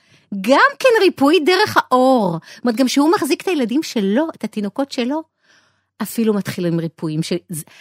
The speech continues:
זאת אומרת, זה אין סוף כמה שהקדוש ברוך הוא מחדש את העולם. אם אני עכשיו מסתכלת עליו ותוקעת אותו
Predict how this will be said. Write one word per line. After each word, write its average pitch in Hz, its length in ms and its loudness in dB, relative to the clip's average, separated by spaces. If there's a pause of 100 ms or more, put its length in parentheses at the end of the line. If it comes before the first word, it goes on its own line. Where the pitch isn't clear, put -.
זאת - 120 -8
אומרת, 262 120 2
זה 220 140 -6
אין 311 140 -2
סוף - 320 -6
כמה 208 240 -6
שהקדוש 185 340 -8
ברוך 196 120 -8
הוא 185 100 -4
מחדש 165 340 -8
את - 80 -14
העולם. 151 200 -6
אם 226 120 -2
אני 285 80 0
עכשיו 285 180 -4
מסתכלת 208 380 -8
עליו 160 200 -6
ותוקעת - 760 -10 (680)
אותו 196 300 -4